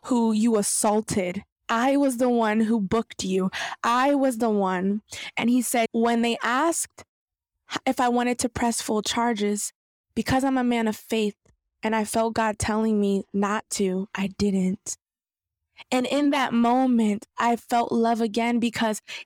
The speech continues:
even when I was not living for Christ, even when I was choosing my own way, his grace was still over me, that I didn't know what he was doing behind the scenes. He was protecting me. He was speaking to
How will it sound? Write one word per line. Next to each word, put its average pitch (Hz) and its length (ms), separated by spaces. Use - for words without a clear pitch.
even 285 380
when 254 140
I 233 120
was 220 340
not 214 380
living 208 520
for 190 200
Christ, - 540
even 269 340
when 254 140
I 240 140
was 233 220
choosing 269 600
my 214 220
own 233 280
way, 214 300
his 240 260
grace 226 720
was 240 160
still - 600
over 233 420
me, 185 340
that 240 160
I 302 220
didn't 330 260
know 269 180
what 277 160
he 269 120
was 240 140
doing 226 260
behind 208 360
the 202 60
scenes. 190 520
He 330 140
was 302 180
protecting 254 880
me. 190 280
He 320 140
was 277 160
speaking 294 480
to 262 200